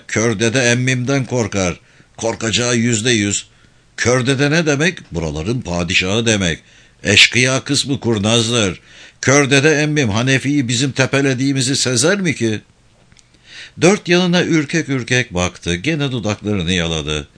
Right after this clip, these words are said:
Kör dede olmakla kerameti yok ya, sezinlese de kesin kes bilemez. Rahmetli babamın önünde Hanefi ile çekiştiğimizi bilen bir benli Nazmiye. Benli kahpesinin ağzı sıkıdır. Fazladan bizim de işi var.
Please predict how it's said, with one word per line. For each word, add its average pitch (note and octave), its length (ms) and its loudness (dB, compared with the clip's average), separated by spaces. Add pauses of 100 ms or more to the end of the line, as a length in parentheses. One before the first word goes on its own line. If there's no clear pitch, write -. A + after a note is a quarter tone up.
(420)
Kör G#2+ 300 0
dede G#2+ 200 -2
olmakla G#2 600 -4 (160)
kerameti A2 580 -2
yok A#2 260 -2
ya, C3+ 220 0 (340)
sezinlese C3+ 760 0
de A#2 140 0
kesin B2 400 -2
kes A2+ 320 -2
bilemez. G#2 580 -2 (560)
Rahmetli C#3+ 540 0
babamın A#2+ 420 0
önünde G2+ 440 0
Hanefi B2+ 440 -2
ile B2+ 220 -2
çekiştiğimizi B2 760 -2
bilen G#2 360 0
bir C3+ 240 0
benli C3 360 -2
Nazmiye. F#2+ 540 -2 (560)
Benli A#2 320 0
kahpesinin A2+ 640 0
ağzı G#2 380 -2
sıkıdır. E2+ 520 -2 (120)
Fazladan G2+ 560 -2
bizim A#2+ 280 -2
de C3+ 100 0
işi C#3+ 280 0
var. B2+ 220 0